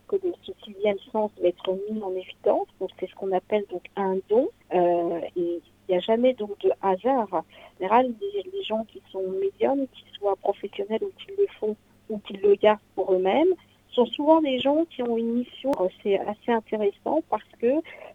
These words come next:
euh, j'ai déjà fait donc des études sur ça. Et il s'avère que vous trouvez, par exemple, dans le milieu, dans les milieux hospitaliers, beaucoup d'infirmières et médecins, il y a eu des écrits aussi, qui ont ce don-là. Et vous voyez, donc, ils vont mettre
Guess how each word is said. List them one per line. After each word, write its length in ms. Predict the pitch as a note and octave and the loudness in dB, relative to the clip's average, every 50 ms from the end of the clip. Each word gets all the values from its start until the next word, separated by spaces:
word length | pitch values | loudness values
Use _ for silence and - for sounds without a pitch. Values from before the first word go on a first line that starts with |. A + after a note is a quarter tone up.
| _ _ - | _ _ -2
euh, 360 | F#3+ G3 G3 G3 G3 F#3+ F#3+ F#3+ | 0 0 2 2 2 0 0 -2
j'ai 160 | - G3 G3 | -4 -6 -4
déjà 280 | - B3+ B3 - C4 B3 | -4 -4 2 2 2 2
fait 200 | - - C4+ C4 | 2 0 0 2
donc 200 | A#3+ A#3 A3 G#3+ | 2 0 -2 -2
des 120 | - G3+ F#3+ G3 | -4 -6 -4 -6
études 280 | G3+ _ - - B3 A#3 _ | -10 _ -8 -10 -10 -12 _
sur 240 | - - G#3+ G3+ - - | -6 -6 -6 -6 -6 -4
ça. 200 | - F3+ E3+ A3+ D4+ _ _ _ - - _ _ _ - _ | 0 2 2 2 0 _ _ _ -20 -20 _ _ _ -10 _
Et 120 | - G#3+ A3 | 0 2 2
il 80 | G#3+ G#3 - - | 0 -4 0 6
s'avère 340 | A#3 A3 G#3 G#3+ A#3+ C#4+ D#4+ D#4 _ _ | 6 6 6 6 4 4 4 2 _ _
que 60 | B3 | -4
vous 260 | A#3 G#3 G3+ A#3+ D4+ | -4 -4 -4 -6 -8
trouvez, 480 | D#4+ - - - C4 A#3+ A3+ A#3 C4+ - _ | -6 -6 -4 -4 -2 -2 0 0 0 0 _
par 100 | - A#3 | -2 0
exemple, 300 | A3 G#3 G#3 A3+ B3 C4+ B3 | 0 0 0 -2 -2 0 2
dans 120 | A#3 A3+ | 0 0
le 80 | G#3+ G#3 | 0 -4
milieu, 320 | G3+ G#3+ G#3+ G#3+ G#3+ A3+ A3+ A3+ A3+ A3+ _ | -10 -12 -14 -10 -10 -6 -4 -4 -6 -4 _
dans 80 | G3 G3 | -6 -4
les 140 | G3 G3 G3+ | -4 -4 -6
milieux 240 | G#3+ A3 A3 A#3 A#3+ | -6 -8 -4 -2 -2
hospitaliers, 720 | A#3 _ _ - A#3 _ - A3 G3+ F#3 F3+ F#3 F#3+ A3+ C#4 - - _ _ _ - _ | -2 _ _ -20 -20 _ -2 0 0 0 0 -2 -2 -2 -2 -10 -14 _ _ _ -16 _
beaucoup 280 | - C4 - - - D4+ | -4 -4 -4 -4 -8 -2
d'infirmières 760 | - B3 A#3 A3+ - - _ A#3 A3+ A3+ A3 G#3+ A3+ B3 B3 | -2 -2 -2 -2 -8 -12 _ -6 -6 -2 0 0 0 0 0
et 80 | A#3+ A3 | -2 -2
médecins, 540 | G3+ G3 F#3+ - - - - - - C#4 E4 | -2 -4 -6 -6 -8 -4 -2 -2 2 2 2
il 60 | C#4+ | 2
y 40 | A3+ | 2
a 40 | G4+ | 0
eu 120 | F#4+ F#4+ _ | -2 -4 _
des 120 | G4 G4 F#4+ - | -8 -10 -4 -4
écrits 420 | F#4 F#4+ - - - - C4 C#4 C4 | -4 -4 -2 -6 -6 -6 -4 -6 -8
aussi, 360 | G#3+ - - - - - - - _ - - - - - _ _ | -8 -8 -14 -20 -20 -20 -20 -20 _ -20 -20 -20 -20 -20 _ _
qui 160 | - - - A#3+ | -14 0 2 2
ont 160 | A#3+ D4 D#4+ _ - | 2 2 0 _ -2
ce 60 | C#4 | -4
don-là. 420 | B3+ - B3 B3+ B3 G#3 E3+ - - _ _ _ _ _ | 0 2 2 2 4 4 2 2 0 _ _ _ _ _
Et 100 | - F#3+ | -2 -2
vous 60 | F#3 F3+ | 0 6
voyez, 300 | F#3+ F#3+ F#3+ A#3 C#4+ C#4+ | 6 6 8 6 2 2
donc, 160 | C4 B3+ B3+ - - | 2 0 0 -2 -10
ils 80 | A3 | -6
vont 240 | - G3 G#3 G#3 G3+ G3+ | -2 -2 -2 -2 -2 2
mettre 380 | A3 A#3+ C#4 D4 _ _ - | 4 4 4 4 _ _ -10